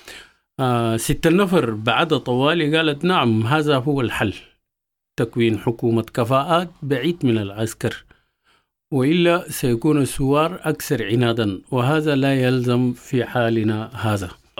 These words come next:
بعدهم في منصور الحاج قال: "القوى المدنية عليها من الآن أن تتحمل المسؤولية الكاملة دون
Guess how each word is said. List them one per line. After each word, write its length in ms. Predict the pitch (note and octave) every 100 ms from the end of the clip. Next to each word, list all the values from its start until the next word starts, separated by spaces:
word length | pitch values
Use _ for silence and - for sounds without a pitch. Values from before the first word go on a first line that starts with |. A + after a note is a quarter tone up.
| C3
بعدهم 560 | C3 - F#3 F3+ F#3+
في 240 | F3 F#3+ F#3
منصور 560 | E3+ C#3+ B2 C3+ C3
الحاج 360 | C3+ - D#3+ A#2+ - - - - A#2+
قال: 500 | C#3 D3 D3+ D3 -
"القوى 720 | D3 C3 - D#3+ D3 C#3 C#3+ -
المدنية 580 | C#3 A#2 A#2 A#2+ C3+ D3+
عليها 600 | D3+ B2+ C#3 D#3+ C3+ B2
من 180 | A#2 A2+
الآن 520 | A2 C3 C#3 C#3+ D#3
أن 260 | D#3+ B2 A#2
تتحمل 580 | A#2+ B2 - F3+ E3+
المسؤولية 680 | B2 A2+ A#2 - C3 C3 D3
الكاملة 640 | B2 A#2 C#3+ C#3 C#3 C3+
دون 600 | C3+ B2 A#2+ C3+ C#3+ C#3+